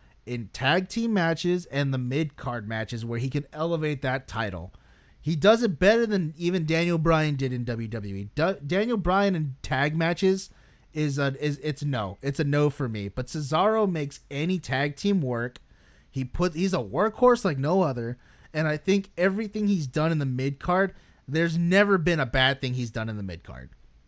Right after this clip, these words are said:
I don't think he's a main event player because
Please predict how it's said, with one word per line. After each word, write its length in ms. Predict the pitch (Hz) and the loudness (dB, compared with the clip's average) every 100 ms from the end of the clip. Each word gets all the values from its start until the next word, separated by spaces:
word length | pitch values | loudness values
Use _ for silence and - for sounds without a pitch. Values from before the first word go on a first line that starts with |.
| _ - | _ -2
I 140 | 135 | 2
don't 240 | 170 196 - | 2 2 0
think 220 | 208 202 | 0 0
he's 160 | 175 135 | -4 -4
a 60 | |
main 260 | 120 127 170 | -6 -4 -2
event 280 | 185 208 196 | 0 0 -2
player 560 | 240 233 165 139 135 _ - - - | 0 2 2 -2 -4 _ -20 -20 -6
because 480 | 147 156 170 156 - | -4 -2 0 -2 -4